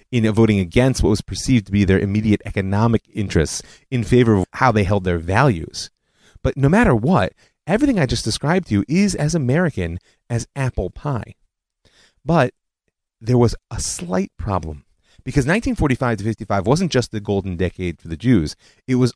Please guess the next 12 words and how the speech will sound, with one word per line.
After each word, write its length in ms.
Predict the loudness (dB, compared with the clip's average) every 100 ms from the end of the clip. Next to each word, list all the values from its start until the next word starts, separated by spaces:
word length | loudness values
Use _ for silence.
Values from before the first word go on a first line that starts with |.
| -6
also 400 | -4 -2 2 0
the 180 | 0 -4
era 360 | -2 -2 -4 -10 _ _
of 180 | -8 -2
the 140 | 0 0
Red 480 | 0 0 -2 -6
Scare. 580 | -10 -12 -8 -8 -8 -10 -14 _ _ _ _ _ -2
On 80 |
March 260 | 2 2 2
twenty-first, 440 | 0 0 2 0 0
nineteen 280 | -4 -4
forty-seven, 640 | -2 -2 -2 -2 -2 -2